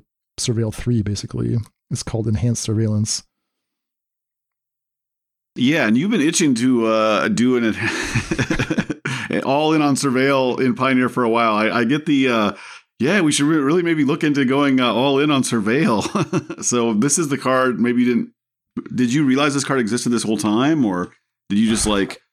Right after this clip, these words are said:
Speaker 2: scroll for anything that said graveyard in one mana draft commons, or?
Speaker 1: I had liked it in draft, but I
Speaker 2: Okay.
Speaker 1: kinda forgot about it. And it just didn't occur to me that you could actually activate this in Constructed, 'cause it seems like it's meant for board stalls and limited.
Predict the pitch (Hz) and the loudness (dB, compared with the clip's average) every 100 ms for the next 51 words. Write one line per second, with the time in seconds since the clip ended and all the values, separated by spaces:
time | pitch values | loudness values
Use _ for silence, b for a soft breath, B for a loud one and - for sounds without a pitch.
0 | - - _ _ _ - - - 110 120 | -20 -20 _ _ _ -4 -2 0 2 2
1 | 127 127 127 113 123 127 127 135 117 98 | 2 0 0 0 0 2 0 0 0 0
2 | 104 113 127 123 135 131 104 101 98 110 | 0 2 2 2 2 2 2 2 2 2
3 | 110 107 110 101 101 101 117 - 113 117 | 2 2 2 0 0 0 -2 -2 -2 0
4 | 120 127 127 101 85 87 - _ _ _ | 2 0 2 0 0 0 -4 _ _ _
5 | _ _ _ _ - 151 240 202 175 185 | _ _ _ _ -4 0 2 2 0 0
6 | 190 160 175 208 - - - _ 131 127 | 0 2 0 -2 -4 -14 -18 _ -4 0
7 | 120 - - 135 120 113 107 98 101 104 | 0 0 0 0 0 -2 -2 -2 -4 -4
8 | _ _ _ _ - 131 123 139 214 208 | _ _ _ _ -4 0 2 2 0 2
9 | 220 160 - 156 147 135 127 123 - 135 | 2 2 0 0 2 2 2 0 -2 -2
10 | 120 127 120 120 120 - 110 - 110 107 | 0 0 0 0 -2 0 -2 0 -2 -2
11 | 101 98 - - 143 127 123 _ _ _ | -4 -6 -8 -8 -8 -8 -8 _ _ _
12 | _ - 113 110 165 - 240 208 160 135 | _ -4 -4 -2 -2 0 2 4 2 0
13 | 131 151 135 123 101 135 135 - 107 104 | 0 0 0 -2 0 2 0 -2 -2 0
14 | 110 127 104 120 | 0 0 -2 -6